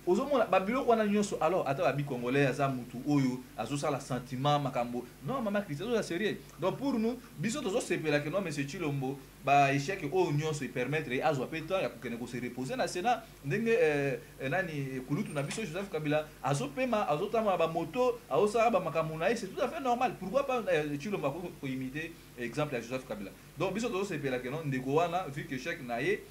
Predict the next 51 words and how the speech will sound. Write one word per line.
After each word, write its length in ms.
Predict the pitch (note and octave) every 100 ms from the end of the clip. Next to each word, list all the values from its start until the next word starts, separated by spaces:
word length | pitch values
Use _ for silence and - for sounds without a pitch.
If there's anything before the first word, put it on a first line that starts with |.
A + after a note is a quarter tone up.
| - -
eza 180 | A#2+ F3+
vraiment 220 | C#3+ E3+ -
consommable, 680 | C3+ - C3 F#3+ F#3 B2+ - - - -
andima, 560 | D#3+ D3 B2 A#2+ A#2 - B2+
akende 320 | - B2+ A#2+
kovanda 240 | A#2 C#3+
na 100 | A2+
Sénat, 340 | - A2+ C#3+ C3+
abanda 200 | B2+ A#2
kosiéger, 560 | A2+ - A#2 A2+ G#3+ - - C#3
babeta 300 | F3 F3+ C3
ba 60 |
masolo, 420 | B2+ B2+ C3+ C#3+
parce 180 | D3 C3
que 100 | C3
Joseph 260 | A#2+ D3+ C#3+
Kabila, 220 | C3 A#2+
jusqu'à 260 | A#2+ C3 A#2+
preuve 180 | D3+
du 100 | C#3
contraire, 400 | C#3 A2+ - D#3 - - -
aza 200 | A2+ D#3
na 100 | C#3
moto 200 | B2 A#2+
abeta 240 | D3 C3
ye 60 | D3
masolo 300 | B2 C3 C#3+
te 80 | D3
comme 220 | D3+ C3
état, 260 | F3 F3+
ancien 180 | C#3 A3
président 300 | - E3+ F3+
ya, 260 | F3+ C3+ B2
ya, 100 | A#2+ B2 B2+
ya 220 | B2+ G3+
R 40 |
D 100 | G3
C. 240 | F#3+ E3 C#3+ - -
Donc, 140 | D#3+
ba 80 | C3+
bando 200 | B2 B2
vanda 220 | E3 D#3+
na 60 | B2+
Sénat, 280 | C3+ C#3 B2+
bazobeta 400 | B2 - E3+ B2
masolo, 400 | - A#2+ C3 D#3+
omoni 240 | D#3 F#3+
place 240 | E3 E3
wana 120 | E3 D3
osala 200 | D#3 D3
mabe, 340 | A#2+ D3+